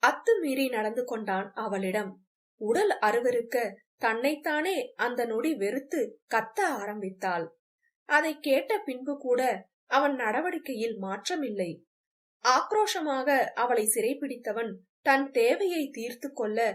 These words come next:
ஒவ்வொரு அடியாக எடுத்து வைத்தான். அவன் தொடுவதை ஏற்றுக்கொள்ள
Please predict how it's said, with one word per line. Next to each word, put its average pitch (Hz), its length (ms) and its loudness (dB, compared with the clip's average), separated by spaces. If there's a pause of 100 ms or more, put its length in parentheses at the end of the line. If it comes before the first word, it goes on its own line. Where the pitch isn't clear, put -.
(320)
ஒவ்வொரு 240 500 4
அடியாக 233 680 -2
எடுத்து 202 380 -4
வைத்தான். 202 500 -2 (760)
அவன் 311 320 6
தொடுவதை 339 560 2
ஏற்றுக்கொள்ள 254 580 0